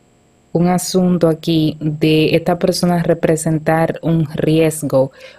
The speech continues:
porque el loco sí tiene que ver con dar un paso hacia adelante, pero también un salto de fe. O sea, es también como decir que sea lo que sea,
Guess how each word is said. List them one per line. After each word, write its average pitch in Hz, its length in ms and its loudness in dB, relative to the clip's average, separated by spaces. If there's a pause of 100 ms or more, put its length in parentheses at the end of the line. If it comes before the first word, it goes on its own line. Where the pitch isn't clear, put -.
porque 175 280 2
el 196 120 4
loco 170 280 2
sí 160 160 -2
tiene 170 220 -2
que 175 120 2
ver 165 200 2
con 156 220 0
dar 151 160 0
un 165 120 0
paso 160 600 0
hacia 151 280 -2
adelante, 165 880 -2
pero 151 220 -2
también 151 380 0
un 165 260 0 (100)
salto 160 440 0
de 143 120 0
fe. 139 360 -4 (1160)
O 147 60 -10
sea, 139 320 2
es 147 180 0
también 165 320 0
como 160 440 0 (480)
decir 156 380 2
que 160 120 0
sea 156 200 0
lo 170 160 2
que 175 100 0
sea, 180 680 0